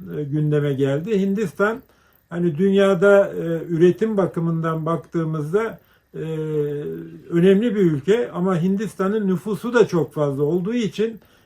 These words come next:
e, ürettiği buğdayın aşağı yukarı çok büyük bir bölümünü, e, yüzde seksen doksanını zaten kendisi tüketiyor.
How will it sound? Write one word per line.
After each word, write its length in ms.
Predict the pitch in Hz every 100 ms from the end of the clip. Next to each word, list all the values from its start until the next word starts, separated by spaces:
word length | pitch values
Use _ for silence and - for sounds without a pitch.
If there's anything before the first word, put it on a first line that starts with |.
| _
e, 80 | 160 160 175 170 175 170
ürettiği 680 | 170 185 196 190 - 208 190
buğdayın 540 | 170 208 190 190 185 226 -
aşağı 380 | 170 170 202 202
yukarı 440 | 190 185 185 208 202 _ _ _ -
çok 220 | 220 170
büyük 380 | 151 220 233 190
bir 160 | 180
bölümünü, 440 | 165 160 160 190 233 214 185
e, 300 | 170 165 165
yüzde 280 | 175 165 180
seksen 520 | - 185 175 175 170
doksanını 540 | 185 - - 165 190 214
zaten 400 | 220 208 240 226
kendisi 400 | 220 208 240 -
tüketiyor. 540 | 185 147 131 117 104